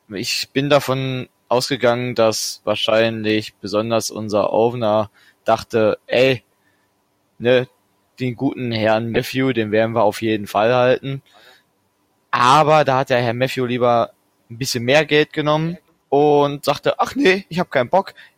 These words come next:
Ich glaub, die Kansas City Chiefs, die werden mir besser tun." Gut, ähm,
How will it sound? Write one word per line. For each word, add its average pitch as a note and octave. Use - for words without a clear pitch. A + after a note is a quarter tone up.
Ich G3+
glaub, E3
die -
Kansas C#3+
City E3+
Chiefs, D3
die B2+
werden B2
mir B2
besser -
tun." -
Gut, -
ähm, B2